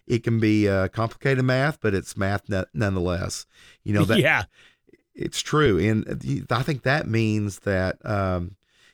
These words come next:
Speaker 1: it's helpful to have a team behind you, not only that accountant and their team and that C P A that you go to,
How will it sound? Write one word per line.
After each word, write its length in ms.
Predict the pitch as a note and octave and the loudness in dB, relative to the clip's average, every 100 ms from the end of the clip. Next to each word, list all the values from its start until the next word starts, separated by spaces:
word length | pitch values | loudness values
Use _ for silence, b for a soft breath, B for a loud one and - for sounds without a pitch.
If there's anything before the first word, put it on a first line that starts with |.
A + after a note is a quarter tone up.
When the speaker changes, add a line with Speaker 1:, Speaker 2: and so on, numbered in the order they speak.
| _ | _
Speaker 1:
it's 240 | - A2+ | -6 -4
helpful 420 | - C3+ C3 - A#2 | 0 0 0 -2 0
to 80 | |
have 200 | G#2+ G#2+ | 2 2
a 60 | F#2 | -2
team 340 | - A#2+ A#2 | -4 -2 0
behind 460 | G2+ F2 G2 F#2+ F2+ | -2 -2 -2 0 0
you, 240 | E2 D#2+ - b b - | -2 -4 -10 b b -2
not 240 | A2 A2+ | 2 2
only 260 | A#2+ C3 A#2+ | 2 4 4
that 180 | A2 F#2+ | 2 0
accountant 640 | F#2 G2+ G2+ G2+ G#2+ G#2+ b b b | -2 -2 -2 -2 -4 -6 b b b
and 160 | G#2 | 0
their 160 | G2 G2+ | 2 2
team 460 | - - G#2 G2+ G2+ | 0 -2 0 2 0
and 100 | F2 | -2
that 160 | F#2+ | -4
C 200 | - G#2 | -8 -10
P 240 | G2 G#2+ G#2 | -6 -2 0
A 140 | G2+ | 2
that 140 | F#2+ | 0
you 120 | F2 G2 | -2 -2
go 200 | G#2 F#2 | -2 -2
to, 380 | - G#2+ G2+ | -2 -2 -2